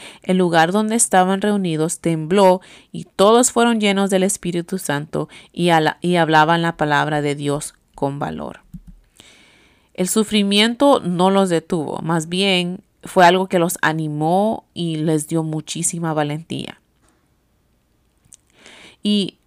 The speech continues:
quiero enfatizar que el punto cuando sufrimos por Cristo no es hacernos víctimas, que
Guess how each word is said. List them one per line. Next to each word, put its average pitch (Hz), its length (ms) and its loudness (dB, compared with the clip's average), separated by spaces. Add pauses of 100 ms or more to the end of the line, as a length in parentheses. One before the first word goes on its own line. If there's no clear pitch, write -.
(160)
quiero 254 420 8
enfatizar 185 680 2
que - 220 -2
el 190 160 2
punto 330 440 2 (360)
cuando 190 420 4 (340)
sufrimos 202 720 -2
por 156 220 -4
Cristo 175 460 -4
no 165 240 0
es 208 180 0
hacernos 170 560 -2
víctimas, 156 560 -8
que 143 280 -4